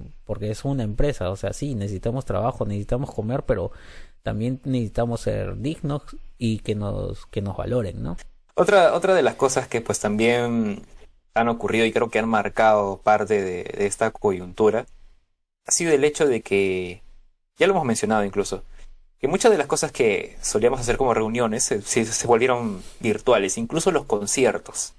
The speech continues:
Speaker 1: Oh,
Speaker 2: Conciertos
Speaker 1: los
Speaker 2: virtuales,
Speaker 1: conciertos, man.
Speaker 2: cumpleaños virtuales, baby showers virtuales, eh, bautizos probablemente virtuales, matrimonios virtuales. Muchas cosas se volvieron virtuales, obviamente, por la coyuntura.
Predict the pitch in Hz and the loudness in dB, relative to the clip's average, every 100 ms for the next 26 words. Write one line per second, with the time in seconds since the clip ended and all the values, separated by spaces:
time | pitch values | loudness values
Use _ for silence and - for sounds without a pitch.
0 | _ - - 110 104 220 - 107 101 139 | _ -18 -2 2 2 2 2 0 4 4
1 | 131 131 98 98 101 107 - 147 165 196 | 4 2 -4 -8 -10 -12 -6 -2 0 0
2 | 175 - - 135 127 127 135 151 135 113 | 0 -6 0 4 6 4 -2 -4 0 0
3 | 107 95 95 - 117 110 104 - - - | 0 -2 -2 4 4 6 2 -2 -6 -14
4 | - - _ _ _ 113 110 110 117 - | -20 -20 _ _ _ 4 6 4 2 2
5 | - - 135 135 131 139 113 101 120 117 | 0 4 4 4 4 2 2 2 2 2
6 | 117 123 120 180 190 117 104 - 110 110 | 0 2 2 2 2 -2 -2 2 4 4
7 | 107 - - - 196 196 - 156 143 120 | -2 -6 -12 -6 -2 0 0 0 0 0
8 | 113 117 107 101 110 101 - 107 104 101 | 0 0 -2 2 2 2 0 0 0 -2
9 | 98 104 92 95 92 90 98 98 | -4 -4 -4 -4 -4 0 2 2